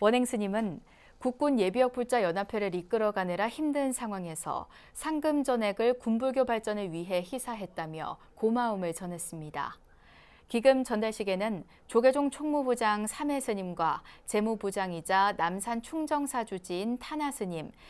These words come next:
조계종 불교사회 연구소장 원철 스님 등이 자리를 함께했습니다.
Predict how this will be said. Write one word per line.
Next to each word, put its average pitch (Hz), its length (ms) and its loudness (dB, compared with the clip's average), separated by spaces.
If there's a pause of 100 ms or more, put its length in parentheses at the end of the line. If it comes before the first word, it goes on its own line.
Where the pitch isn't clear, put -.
(220)
조계종 247 560 4
불교사회 233 640 0
연구소장 185 760 -4
원철 233 440 0
스님 214 320 -6
등이 175 320 -6
자리를 165 360 -6
함께했습니다. 165 840 -8